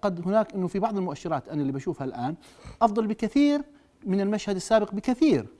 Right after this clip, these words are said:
آم، آه، في السابق كنا نعتمد بشكل كبير على المساعدات. في ال-، آه، في بعض السنوات وصلت المساعدات أكثر من الإيرادات، أكثر من خمسين بالمية من الإيرادات، الإيرادات المحلية في الموازنة. فكان الاعتماد كبير على المساعدات وعلى ال-،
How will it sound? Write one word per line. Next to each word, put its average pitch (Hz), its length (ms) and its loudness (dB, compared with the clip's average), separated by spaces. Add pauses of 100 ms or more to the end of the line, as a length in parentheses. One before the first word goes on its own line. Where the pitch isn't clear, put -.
(460)
آم، 131 680 -2
آه، 139 320 -8
في 135 120 -14
السابق 180 320 -2
كنا 185 160 -4
نعتمد 180 300 -4
بشكل 185 260 -4
كبير 202 280 -4
على 185 100 -4
المساعدات. 196 540 -4
في - 140 -14
ال-، 127 380 -8 (360)
آه، 123 280 -6 (140)
في - 160 -4
بعض 170 160 0
السنوات 165 500 -2
وصلت 180 280 -4
المساعدات 156 640 0 (100)
أكثر 208 280 -6
من 175 140 -2
الإيرادات، 180 560 -4 (220)
أكثر - 180 -6
من 156 60 -2
خمسين 165 340 -4
بالمية 185 340 -2
من 185 180 -4
الإيرادات، 202 460 -4 (720)
الإيرادات 147 280 -6
المحلية 190 340 -2
في - 80 -8
الموازنة. 202 400 -4 (580)
فكان - 240 -4
الاعتماد 185 360 -2
كبير 277 240 -2
على 185 120 -2
المساعدات 135 680 -4
وعلى 110 220 -8
ال-، 110 100 -8